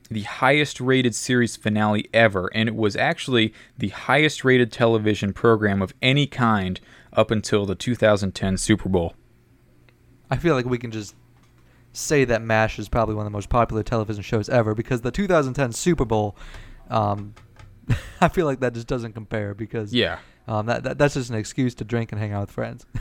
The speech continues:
Speaker 2: <laughs>
Speaker 1: <laughs> Yeah, that's true, and it happens every year.
Speaker 2: Yeah, exactly.
Speaker 1: Yeah, and, and, and it's kind of an interesting aspect to this,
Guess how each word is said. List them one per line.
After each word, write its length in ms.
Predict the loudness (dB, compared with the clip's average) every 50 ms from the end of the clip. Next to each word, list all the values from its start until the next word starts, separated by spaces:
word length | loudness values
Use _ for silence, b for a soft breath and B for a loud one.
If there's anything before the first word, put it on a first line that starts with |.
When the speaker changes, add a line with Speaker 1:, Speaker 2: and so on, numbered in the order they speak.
| -8 -2 2
Speaker 2:
<laughs> 500 | 2 2 4 2 -2 0 0 0 0 2
Speaker 1:
<laughs> 20 |
Yeah, 280 | 0 0 2 2 2 2
that's 200 | 2 0 -4 -8
true, 200 | -6 -6 -4 -4
and 100 | -2 -2
it 60 | -2
happens 300 | 0 0 0 0 0 2
every 240 | 2 4 4 4 4
year. 180 | 4 2 0 b b b b b b b b b b b
Speaker 2:
Yeah, 300 | 2 4 4 4 4 2
exactly. 480 | -2 -4 -4 -6 -6 -8 -10 -16 -18 _ b b b b b b b
Speaker 1:
Yeah, 260 | -6 -6 -6 -6 -8 -8
and, 240 | -8 -8 -8 -8 -8
and, 300 | -10 -8 -6 -4 -6 -6 -8 B B B B B B B B B B B B -4
and 100 | -2 -2
it's 80 | -2
kind 240 | -2 0 0 2 2
of 60 | 2
an 80 | 0 0
interesting 640 | 2 2 2 4 4 4 2 2 0 -2 0 2 2
aspect 520 | 2 2 0 2 2 2 2 2 0 -4
to 120 | -6 -2
this, 380 | 2 2 2 2 0 -4 -12